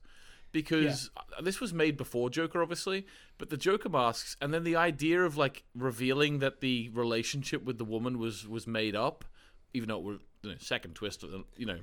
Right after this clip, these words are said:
Speaker 1: <laughs> not,
Speaker 2: <laughs>
Speaker 1: notwithstanding, but, uh,
Speaker 2: Yeah.
Speaker 1: the reveal of the, the relationship being made up is exactly what happened in Joker a few years later.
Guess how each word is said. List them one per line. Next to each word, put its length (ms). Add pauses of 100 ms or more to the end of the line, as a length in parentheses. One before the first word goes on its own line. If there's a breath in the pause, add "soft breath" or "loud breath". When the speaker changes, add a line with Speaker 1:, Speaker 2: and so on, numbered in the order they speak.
(100)
Speaker 1:
<laughs> 540
not, 180 (140)
Speaker 2:
<laughs> 120
Speaker 1:
notwithstanding, 840 (120)
but, 220
uh, 280
Speaker 2:
Yeah. 260
Speaker 1:
the 80
reveal 340
of 80
the, 120
the 180
relationship 520
being 220
made 180
up 280
is 100
exactly 400
what 140
happened 240
in 100
Joker 320
a 40
few 160
years 200
later. 220